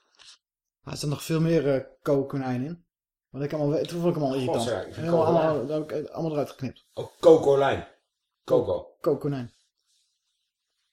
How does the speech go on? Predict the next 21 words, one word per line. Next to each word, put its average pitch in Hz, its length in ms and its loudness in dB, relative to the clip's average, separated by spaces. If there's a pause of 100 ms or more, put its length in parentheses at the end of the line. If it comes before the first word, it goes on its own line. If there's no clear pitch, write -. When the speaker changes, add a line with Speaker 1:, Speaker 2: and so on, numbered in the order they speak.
(340)
Speaker 2:
Koken. 110 520 -4 (680)
Speaker 1:
Kookkonijn, 131 480 -4
ja. 131 340 -6 (1800)
Eh, 220 120 0
het, - 80 -2 (140)
het 220 60 -6
is 240 120 2
toch 131 120 -6
een 139 60 -6
opvallende 214 800 2 (920)
move 226 340 8 (640)
van 190 80 -10
de 175 60 -4
Russen. 131 260 -4 (2250)
Speaker 2:
Ik 147 100 -12
snap 214 160 4
het 139 80 0
niet. 110 160 -4 (600)
Speaker 1:
Ik 240 120 -4
ook 294 80 -2
niet. 185 180 -4